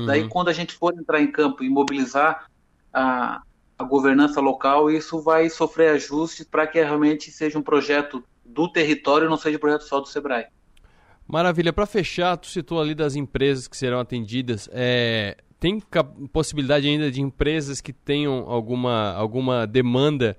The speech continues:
Speaker 2: de inovação pra se inscrever no programa? Ou tem algum programa em que as empresas possam se inscrever pra isso?
Speaker 1: Sim, é, tá.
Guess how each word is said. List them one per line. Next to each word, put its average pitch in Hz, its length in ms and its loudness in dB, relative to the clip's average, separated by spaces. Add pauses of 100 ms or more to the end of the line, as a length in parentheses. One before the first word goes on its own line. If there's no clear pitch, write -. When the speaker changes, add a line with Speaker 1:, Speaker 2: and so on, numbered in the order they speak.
(240)
Speaker 2:
de 123 200 -6
inovação 131 760 0
pra 127 220 -2
se - 100 -6
inscrever 123 420 -4
no 123 80 -2
programa? 113 460 0
Ou 131 100 2
tem 156 140 -2
algum 151 240 0
programa 127 640 -2 (320)
em 123 100 -6
que 135 160 -2
as 127 140 0
empresas 135 420 0
possam 139 360 -4
se - 120 -10
inscrever 123 400 -4
pra 113 160 -2
isso? 127 320 -4 (1200)
Speaker 1:
Sim, 143 240 0
é, 139 600 2
tá. - 240 -4